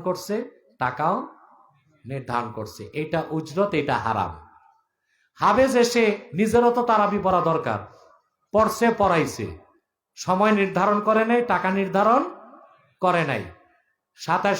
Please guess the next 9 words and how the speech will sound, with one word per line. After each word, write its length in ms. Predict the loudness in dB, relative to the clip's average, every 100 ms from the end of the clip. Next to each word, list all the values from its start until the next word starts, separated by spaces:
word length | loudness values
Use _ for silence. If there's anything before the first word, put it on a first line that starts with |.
| 0
রমজান 340 | 0 2 -2 -2
খুশি 240 | -6 -4 0 4
হইয়া 180 | 4 2 0
মুসল্লিরা 520 | -4 -4 0 2 2 0
যদি 160 | -2 -2 0
পঞ্চাশ 400 | -2 0 -2 -2 -2
লাখ 100 | -2 -2
টাকাও 240 | -2 0 0
দিয়ে 200 | 0 0